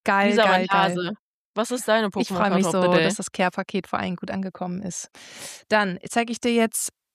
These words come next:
Speaker 1: meine. Erstmal freut es mich einfach so sehr, dass das Paket angekommen ist. Weil manchmal, ich habe ja keine Sendungsverfolgung gemacht und manchmal gehen Pakete einfach wirklich verloren, wenn sie so suspicious aussehen, als wäre da irgendwie, keine Ahnung,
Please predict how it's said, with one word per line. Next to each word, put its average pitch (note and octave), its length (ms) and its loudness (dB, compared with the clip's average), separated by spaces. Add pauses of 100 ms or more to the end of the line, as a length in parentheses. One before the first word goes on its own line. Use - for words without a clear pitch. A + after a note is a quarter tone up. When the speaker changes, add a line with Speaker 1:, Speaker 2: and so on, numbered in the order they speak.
(120)
Speaker 1:
meine. F#3 760 0
Erstmal A3 420 0
freut - 300 -2
es - 100 -12
mich F#3 160 -2
einfach F#3 220 -4
so G3+ 80 -4
sehr, F#3 140 0
dass - 160 -6
das - 120 -8
Paket - 300 -6
angekommen F3 440 -8
ist. - 140 -14
Weil F3 80 -2
manchmal, E3+ 580 0
ich - 140 -6
habe F#3+ 120 -2
ja - 20 -2
keine F3+ 200 0
Sendungsverfolgung E3 720 -2
gemacht D#3 420 -4
und E3+ 120 -2
manchmal F3 340 0
gehen D#3+ 180 -2
Pakete - 380 -4
einfach E3+ 280 -4
wirklich - 280 -4
verloren, D3 460 0
wenn E3 160 0
sie D#3+ 80 0
so D3+ 160 0
suspicious - 500 -4
aussehen, F3 400 -4
als E3+ 140 -8
wäre D#3 100 -2
da D3+ 100 -2
irgendwie, D#3 380 -4
keine D3+ 280 -4
Ahnung, D3 280 -2